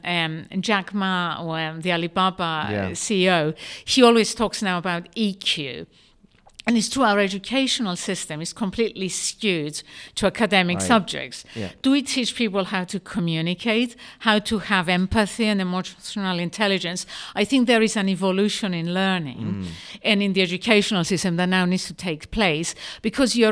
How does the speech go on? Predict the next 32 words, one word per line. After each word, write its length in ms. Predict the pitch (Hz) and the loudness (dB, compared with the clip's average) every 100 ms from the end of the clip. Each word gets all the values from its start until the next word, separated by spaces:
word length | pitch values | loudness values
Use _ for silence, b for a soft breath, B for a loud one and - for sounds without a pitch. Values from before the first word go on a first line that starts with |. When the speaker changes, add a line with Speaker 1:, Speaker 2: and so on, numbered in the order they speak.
| 220 | 4
Speaker 1:
right, 160 | 196 190 | 2 0
um, 280 | 208 202 190 - | -2 -2 -2 -2
at 140 | 190 | -2
a 60 | 202 | 0
certain 420 | 285 277 277 226 | 2 2 2 2
level, 220 | 202 170 | 2 0
you 160 | 165 185 | -2 -4
can 220 | 226 202 | -2 2
get 160 | 214 202 | 2 2
intelligent 720 | 190 - 185 165 160 151 147 | -2 -2 -2 -2 -4 -6 -8
people. 540 | 196 165 - 127 165 - B B B | -10 -10 -10 -8 -10 -10 B B B
How 260 | B 269 254 | B 4 4
do 120 | 262 | 4
you, 160 | 247 233 | 4 2
however, 400 | 240 208 202 190 | 2 0 0 -2
teach 500 | 190 - 233 - - | -4 -6 -6 -6 -8
them 160 | 156 156 | -8 -6
how 140 | 202 185 | -4 -6
to 200 | - 196 | -4 -4
<laughs> 80 | 185 | -2
interact, 760 | - 202 214 190 170 - - B B B B | -2 -2 -2 -2 -4 -10 -12 B B B B
how 160 | 202 | 0
to 160 | 190 220 | 2 -2
communicate? 1000 | - 202 202 214 208 196 170 143 147 185 | 2 4 6 8 6 4 -2 -6 -8 -8
Speaker 2:
Yeah. 420 | 170 156 - 226 | -8 -10 0 2
Speaker 1:
Um, 140 | 220 - | 2 4
and 120 | 247 | 6
I 60 | 247 | 6
think 220 | 311 262 | 4 2
I 220 | 226 233 | 4 4
was 320 | 233 269 247 | 6 2 2
lucky 460 | 233 214 214 - | 2 0 -2 -6